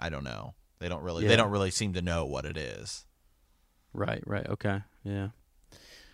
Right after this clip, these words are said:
Speaker 2: Yeah, and the, there's, there's a rumor, too, that they have giant's blood, you know,
Speaker 1: Mm-hmm.
Speaker 2: in their veins, uh, so that's kinda neat. Um,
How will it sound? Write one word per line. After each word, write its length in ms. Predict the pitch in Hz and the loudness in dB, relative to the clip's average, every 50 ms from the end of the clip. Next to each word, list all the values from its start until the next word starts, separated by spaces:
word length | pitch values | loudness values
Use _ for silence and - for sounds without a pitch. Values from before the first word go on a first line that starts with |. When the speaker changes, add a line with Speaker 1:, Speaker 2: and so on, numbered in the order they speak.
| - _ _ _ _ _ - _ _ - | -20 _ _ _ _ _ -20 _ _ -4
Speaker 2:
Yeah, 320 | 117 117 127 143 139 117 | 2 6 6 8 8 6
and 100 | 120 123 | 6 6
the, 140 | 123 123 110 | 6 6 4
there's, 260 | 117 123 120 117 101 | 4 4 4 4 4
there's 240 | - 120 117 113 104 | 4 4 4 4 4
a 40 | 110 | 4
rumor, 300 | 101 113 120 120 120 110 | 4 4 6 6 4 4
too, 220 | - - 123 120 | 4 4 4 6
that 100 | 123 90 | 6 6
they 240 | 110 113 110 107 104 | 4 6 6 6 6
have 300 | 101 110 107 104 98 98 | 4 4 2 2 2 0
giant's 360 | - - 107 110 113 120 - | 2 2 4 4 4 2 2
blood, 440 | - - 113 113 113 117 127 139 135 - - _ _ _ | 0 2 4 6 6 6 4 2 0 -4 -8 _ _ _
you 160 | - 104 104 101 | -2 0 2 2
know, 240 | 98 95 98 110 110 | 4 4 4 4 4
Speaker 1:
Mm-hmm. 200 | 101 101 101 104 120 131 - _ - _ _ _ _ _ _ _ _ _ _ - - | 2 2 0 0 -2 -4 -8 _ -20 _ _ _ _ _ _ _ _ _ _ -8 -2
Speaker 2:
in 200 | 101 101 101 101 | 0 0 2 2
their 120 | 98 98 | 2 2
veins, 540 | 98 101 101 104 113 123 131 139 131 - - - | 2 2 2 2 4 4 4 2 0 -2 -4 -2
uh, 280 | - 104 101 98 98 | 0 0 0 0 0
so 420 | - - 101 101 98 98 98 98 - - - | -2 -2 -2 0 0 0 -2 -4 -6 -12 -12
that's 220 | - - 104 104 - | -8 -6 -6 -6 -4
kinda 240 | - 110 101 101 98 | -4 -2 -2 0 0
neat. 320 | 98 98 113 123 - - - - - - - - _ _ _ _ _ _ _ _ - - - | 0 0 0 -2 -4 -6 -14 -16 -20 -20 -20 -20 _ _ _ _ _ _ _ _ -20 -16 -12
Um, 480 | - - 50 - - - - - - | -10 -8 -8 -8 -8 -10 -10 -10 -12